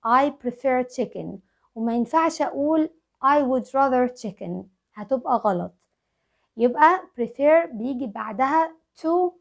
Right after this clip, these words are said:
والفعل في المصدر، أو بيجي بعدها اسم، لكن would rather بيجي بعدها الفعل في المصدر من غير to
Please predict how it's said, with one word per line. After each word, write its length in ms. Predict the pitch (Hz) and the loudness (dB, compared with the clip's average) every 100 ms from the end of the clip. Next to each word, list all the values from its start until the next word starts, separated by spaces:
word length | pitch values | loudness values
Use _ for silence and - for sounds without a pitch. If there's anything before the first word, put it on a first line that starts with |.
| - | -10
والفعل 720 | 214 214 - 285 285 294 294 - | -6 -6 -2 0 2 2 -2 -8
في 100 | 240 | -6
المصدر، 600 | 220 208 180 - 190 196 _ _ _ 320 | -4 -2 -4 -8 -16 -16 _ _ _ 2
أو 120 | 330 | 2
بيجي 340 | 254 277 262 | 2 -2 -4
بعدها 680 | 208 202 214 247 269 254 214 | -6 -8 -4 -2 -2 -4 -6
اسم، 380 | - - 185 196 - _ _ _ _ | -10 -12 -14 -14 -16 _ _ _ _
لكن 560 | 262 330 302 - 208 208 233 | 4 6 4 0 -8 -8 -6
would 260 | 277 320 | -4 -4
rather 580 | - 247 233 247 311 370 - _ _ | -4 0 2 4 4 2 -4 _ _
بيجي 340 | 214 294 330 311 | -6 -6 -4 -4
بعدها 680 | 240 214 214 285 285 311 320 _ _ _ - | -4 -4 -2 -2 0 -2 -4 _ _ _ -6
الفعل 600 | 226 220 - 320 330 302 | -6 -4 0 2 2 -2
في 120 | - | -4
المصدر 600 | 285 294 311 269 311 311 - | -2 0 0 2 2 2 -6
من 220 | 226 220 226 | -8 -6 -2
غير 380 | 254 285 285 - _ | 2 2 0 -8 _
to 140 | 262 | -4